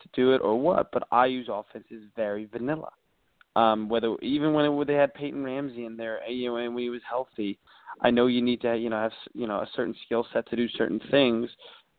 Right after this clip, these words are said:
but, you know, w-, we saw what Purdue is, and Purdue,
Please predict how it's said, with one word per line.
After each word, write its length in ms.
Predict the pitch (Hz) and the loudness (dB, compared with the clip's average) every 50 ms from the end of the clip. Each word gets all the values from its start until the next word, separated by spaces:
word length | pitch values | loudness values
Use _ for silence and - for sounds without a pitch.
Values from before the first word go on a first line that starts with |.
| _ | _
but, 120 | - - - | 0 2 2
you 120 | 151 151 | 2 2
know, 260 | 131 127 135 - - _ _ | 2 0 -2 -4 -10 _ _
w-, 220 | - 123 120 - | -6 -6 -4 -2
we 160 | 123 127 127 - - - | -2 -2 -2 -2 2 4
saw 160 | 120 117 127 | 4 6 6
what 220 | 127 127 123 - | 6 4 2 0
Purdue 300 | - - 107 123 135 135 | -6 -10 -6 -4 -4 -2
is, 100 | 127 120 | -4 -4
and 120 | 110 113 107 | -6 -10 -12
Purdue, 520 | - 120 - - 123 139 151 147 139 | -12 -12 -10 -6 -6 -4 -2 -2 -4